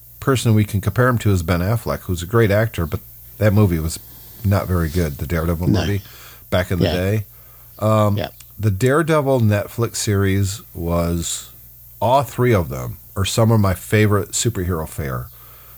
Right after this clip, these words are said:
Speaker 1: They were well written, extremely well acted,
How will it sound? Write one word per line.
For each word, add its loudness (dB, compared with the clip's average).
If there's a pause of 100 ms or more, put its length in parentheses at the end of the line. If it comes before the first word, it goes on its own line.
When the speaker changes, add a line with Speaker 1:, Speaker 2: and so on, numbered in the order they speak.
(120)
Speaker 1:
They 2
were 0 (640)
well 0
written, 0 (260)
extremely 0
well 2
acted, -4